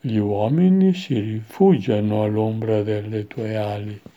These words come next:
Un'altra antifona alla comunione. Il calice della benedizione che noi benediciamo è comunione con il sangue di Cristo,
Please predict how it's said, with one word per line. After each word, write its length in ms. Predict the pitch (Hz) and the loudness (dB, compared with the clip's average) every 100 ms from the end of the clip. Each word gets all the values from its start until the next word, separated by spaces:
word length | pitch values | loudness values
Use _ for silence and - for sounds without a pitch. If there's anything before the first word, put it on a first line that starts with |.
| _ _ - - - _ _ _ - | _ _ -20 -20 -20 _ _ _ -8
Un'altra 760 | 113 101 113 160 180 180 156 | -4 0 4 4 4 2 2
antifona 600 | 131 110 113 110 - 110 | 2 2 0 0 -2 -2
alla 240 | 107 107 110 | -2 -2 -6
comunione. 960 | - 113 107 107 104 104 104 104 107 | -6 -6 -4 -6 -6 -6 -6 -6 -6
Il 220 | 123 139 143 | -2 -2 0
calice 720 | 160 175 185 170 156 - 151 | 2 4 4 4 2 2 2
della 400 | 143 170 165 160 | 4 2 2 2
benedizione 1200 | 135 156 147 147 139 143 143 - 151 156 151 147 | 4 2 4 2 4 2 2 0 2 4 4 2
che 160 | 151 139 | 0 2
noi 320 | 139 156 156 | 4 6 4
benediciamo 1160 | 135 131 139 135 139 135 - 185 196 196 190 | 4 2 2 2 0 -2 0 2 2 2 2
è 120 | 170 160 | 2 0
comunione 880 | 151 135 135 135 147 180 196 196 | 0 0 0 0 2 2 2 0
con 240 | 185 143 131 | 0 -2 -2
il 120 | 127 | -4
sangue 520 | - 143 147 160 139 | -2 0 2 0 -2
di 180 | 131 131 | -4 -4
Cristo, 720 | 170 202 190 - - 131 110 | 0 0 0 -6 -8 -8 -8